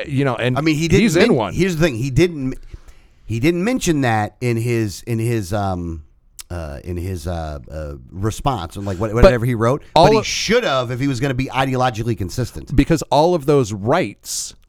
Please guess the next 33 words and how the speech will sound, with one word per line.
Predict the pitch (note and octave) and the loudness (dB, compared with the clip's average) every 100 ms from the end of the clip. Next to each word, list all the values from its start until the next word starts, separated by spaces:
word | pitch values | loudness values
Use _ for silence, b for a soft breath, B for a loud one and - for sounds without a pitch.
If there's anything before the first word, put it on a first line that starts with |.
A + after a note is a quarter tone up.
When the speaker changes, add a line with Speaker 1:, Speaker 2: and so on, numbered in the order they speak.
| _ | _
Speaker 1:
are | A#2+ B2 | 0 0
based | G2 C3+ D#3 - - | 0 0 0 -4 -2
on | C3+ B2+ | 0 2
the | A#2+ | 0
same | - - C#3 C#3 C3+ A#2+ - _ _ - | 0 0 2 2 2 0 -4 _ _ 0
underlying | D3 C#3+ C3 C3 A#2 G#2+ | 2 2 2 0 -2 -2
principle, | A2+ G#2+ - G#2+ G2+ | -2 -2 0 0 0
which | A2 C3 | 0 0
is | A#2 | 0
the | A#2 | -2
right | G2 A#2+ C#3+ | 2 0 0
to | - | -6
privacy | A#2 - C#3+ C#3+ A2+ - D#2+ B B B B - | -6 0 0 0 -2 -4 -6 B B B B 0
and | A#2+ | 2
the | A#2 | 4
right | A#2 B2 | 2 0
to | - | -2
the | A2+ | -2
pursuit | G#2 - A2 | -2 0 0
of | F2+ | 2
happiness. | C#3 - A1 - - | 0 -2 -8 -10 -2
Speaker 2:
Yeah. | A2+ D#2 B B | -2 -2 B B
Speaker 1:
So | - D#3 C#3+ D#3+ | -2 4 4 2
that's | A#2 G#2+ E3+ G3+ - | -4 0 0 -2 -4
the | D#3+ - | -6 -2
underlying | E3+ D#3+ G3 F3 C3+ C3+ C#3 C3+ B2 A2+ - | 0 2 4 4 2 0 0 2 2 0 -4
principle | - B3 C4 - A#2+ F2+ | -2 -2 -2 -2 -2 -2
behind | F2+ - G3 D3+ | -2 0 0 0
them. | F#2 | -2
So | - A#2+ | 0 -2
if | A2+ | 0
you | D3 A3 | -2 -2
start, | - D#3+ C#3 - | 0 0 0 -4